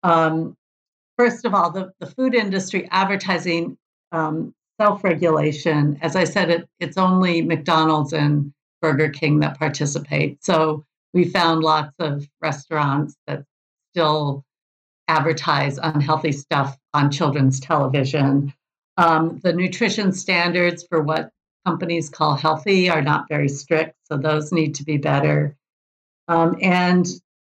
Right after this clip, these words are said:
the restrictions don't cover children twelve years and older, so they really have to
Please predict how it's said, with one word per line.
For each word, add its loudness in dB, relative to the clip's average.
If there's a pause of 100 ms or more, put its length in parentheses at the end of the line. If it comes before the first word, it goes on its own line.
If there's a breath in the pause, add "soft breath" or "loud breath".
(100)
the 0
restrictions 0
don't 0
cover 0
children 0
twelve -2
years 0
and 2
older, 0
so 0 (300)
they 2
really 2
have -2
to -8